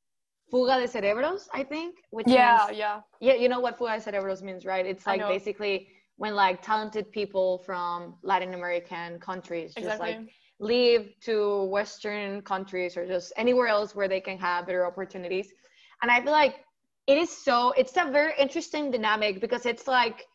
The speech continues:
Speaker 1: a part of you. I mean, as an international student myself who, um,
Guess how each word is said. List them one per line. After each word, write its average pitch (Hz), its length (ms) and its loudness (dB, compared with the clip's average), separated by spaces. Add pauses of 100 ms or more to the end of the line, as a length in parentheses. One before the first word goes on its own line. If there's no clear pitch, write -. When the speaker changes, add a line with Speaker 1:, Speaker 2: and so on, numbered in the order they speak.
(640)
Speaker 1:
a 240 80 6
part 254 360 4
of 269 180 -2
you. 226 300 2
I 233 100 2
mean, 262 280 4
as 254 180 2
an 254 80 2
international 240 640 -2
student 226 300 -8
myself 196 580 -2
who, 180 400 0 (380)
um, 190 400 2